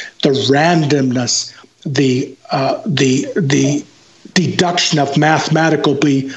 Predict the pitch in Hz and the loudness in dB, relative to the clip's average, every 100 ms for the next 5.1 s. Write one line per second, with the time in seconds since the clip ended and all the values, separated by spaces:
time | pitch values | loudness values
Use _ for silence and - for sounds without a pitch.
0 | - - 147 - 165 180 - 123 - - | -6 -2 -2 -2 -2 0 0 -2 -4 -10
1 | - - - 143 147 190 196 - - 165 | -12 -14 -4 -2 0 0 0 -2 -2 -2
2 | - - - 170 185 185 156 123 - - | -2 -2 -2 0 0 0 -2 -4 -10 -8
3 | - 139 127 143 151 170 - 180 165 160 | -2 -2 0 0 2 0 -2 -2 0 0
4 | 160 160 - 160 151 143 - 165 170 135 | 0 0 0 0 0 0 0 2 2 0
5 | 117 | -2